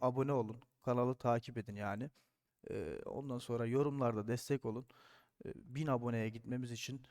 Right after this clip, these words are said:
desteğe ihtiyacımız var. Şimdi hemen başlayalım. Birinci maddemiz plansız başlamak arkadaşlar.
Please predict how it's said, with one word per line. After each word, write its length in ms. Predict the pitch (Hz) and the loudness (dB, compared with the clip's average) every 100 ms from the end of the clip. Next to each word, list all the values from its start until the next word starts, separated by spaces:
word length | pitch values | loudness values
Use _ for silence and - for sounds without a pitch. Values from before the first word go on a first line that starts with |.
| - | -10
desteğe 500 | - 127 - 110 117 | 0 0 0 0 0
ihtiyacımız 600 | 127 120 110 107 107 107 | 0 2 2 2 -8 0
var. 140 | 139 - - - - _ _ | 0 0 -18 -20 -20 _ _
Şimdi 380 | - - 190 143 | -10 -2 0 4
hemen 340 | 160 156 156 127 | 4 4 0 6
başlayalım. 680 | 151 - - 117 120 151 - _ | 6 6 0 2 2 0 -6 _
Birinci 440 | 131 180 175 127 | 2 4 6 4
maddemiz 680 | 127 147 139 120 123 165 - - _ | 4 6 6 2 0 -2 -6 -14 _
plansız 500 | - 147 139 - 123 | 4 6 6 2 -2
başlamak 440 | 107 - 113 104 107 | -2 0 0 0 0
arkadaşlar. 520 | 101 101 104 - | -2 -2 -4 -6